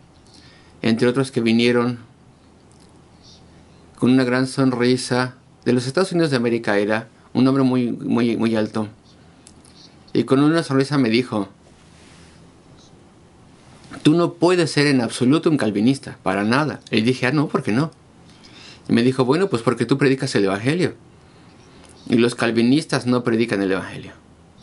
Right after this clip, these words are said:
Entonces, ¿cómo tú podrías hacer esto?". Una cosa así.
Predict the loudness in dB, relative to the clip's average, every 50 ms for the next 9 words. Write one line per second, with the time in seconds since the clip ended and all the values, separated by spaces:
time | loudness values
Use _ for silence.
0 | -20 -20 -20 -20 -20 -20 -20 -20 -20 -20 -20 -20 -20 -20 -20 -20 -20 -20 -14 -4
1 | -2 0 0 2 0 -2 -2 -4 -6 -2 -2 0 0 0 0 0 -2 -2 0 0
2 | 0 0 0 -2 -2 -4 -6 -6 -4 -2 0 0 0 0 -2 -2 0 -2 -2 -4
3 | -6 -6 -6 -4 -2 -2 -2 -2